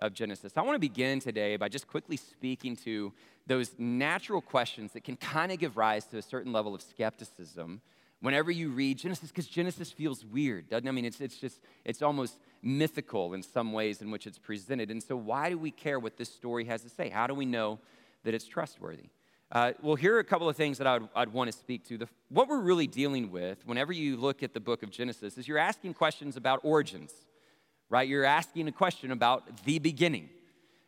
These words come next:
And, and that's a very natural question for us to ask when you start thinking about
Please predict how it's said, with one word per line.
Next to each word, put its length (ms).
And, 220
and 200
that's 240
a 60
very 560
natural 920
question 540
for 180
us 160
to 240
ask 460
when 100
you 80
start 240
thinking 420
about 440